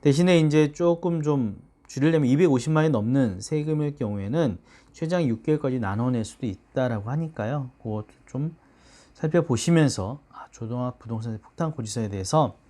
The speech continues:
대처를 해야 할 것 같습니다. 어, 오늘 살펴본 기사는, 이번 주 살펴본 기사는 중국의 기준금리 인하에 대한 내용, 늙어가는 은행,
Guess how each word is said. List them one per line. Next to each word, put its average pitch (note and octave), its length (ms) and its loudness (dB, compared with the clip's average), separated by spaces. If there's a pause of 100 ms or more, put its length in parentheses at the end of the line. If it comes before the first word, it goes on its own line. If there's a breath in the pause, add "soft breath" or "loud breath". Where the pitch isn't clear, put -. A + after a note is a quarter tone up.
(540 loud breath)
대처를 B2+ 600 -2 (400)
해야 D#3+ 280 0
할 D#3 160 -4
것 D3 140 -8
같습니다. A2 640 -10 (1500 loud breath)
어, D#3+ 160 8
오늘 G#3 320 8
살펴본 B3+ 440 4
기사는, E3+ 500 4
이번 D#3 300 2
주 C#3 320 -4 (440)
살펴본 C3+ 400 -4
기사는 A2 440 -6
중국의 B2+ 540 -2
기준금리 A#2+ 640 0
인하에 G#2+ 300 -2
대한 G2+ 240 -4
내용, E3 420 -2 (1300 soft breath)
늙어가는 C#3+ 540 6
은행, G#2 320 -4